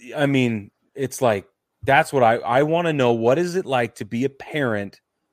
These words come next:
not just of a Major League Baseball player, but of a s-, a successful switch hitting Major League Baseball player?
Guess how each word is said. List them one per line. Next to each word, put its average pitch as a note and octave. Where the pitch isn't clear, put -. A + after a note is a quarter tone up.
not E3+
just G3
of F3
a F3
Major D3+
League B2
Baseball A#2
player, G2
but G2+
of F#2
a -
s-, -
a A#2
successful -
switch -
hitting G2
Major G2+
League F#2+
Baseball F2
player? -